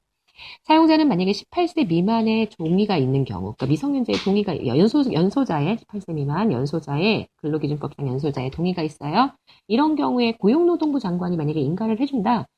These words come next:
그러면 열 시부터 여섯 시까지 시간에 또는 휴일에, 야간이나 휴일에 동의하에 추가 근로가 가능하다는 점 알고 계셔야 되기 때문에 삼 번은 맞는 거고요. 이거는 반드시 고용노동부 장관의 인가,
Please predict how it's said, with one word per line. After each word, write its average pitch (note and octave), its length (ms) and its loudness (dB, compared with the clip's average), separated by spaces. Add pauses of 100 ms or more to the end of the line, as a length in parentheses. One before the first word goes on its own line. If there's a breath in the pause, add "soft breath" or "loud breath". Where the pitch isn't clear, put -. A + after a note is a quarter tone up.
(260)
그러면 B3 360 -4
열 E3+ 160 0
시부터 - 380 -6
여섯 D#3+ 120 -4
시까지 A#3 680 -6
시간에 G3+ 720 -4 (220)
또는 C#3+ 200 -2
휴일에, C#4+ 580 0
야간이나 F3 680 -2 (260)
휴일에 G3 600 -4 (180)
동의하에 A#3 920 -2
추가 - 280 -6
근로가 A#3+ 300 -2
가능하다는 D#3+ 640 -8
점 C#3+ 160 -6
알고 B2 240 -8
계셔야 E3 380 -6
되기 D3 240 -8
때문에 C3+ 180 -8
삼 A#3 160 -8
번은 A3+ 260 -2
맞는 C3 260 -4
거고요. F3 420 -4 (300 soft breath)
이거는 D#3 280 -6 (160)
반드시 D#3+ 380 -2
고용노동부 D3 560 -4
장관의 B2+ 420 -6
인가, F#3+ 460 -2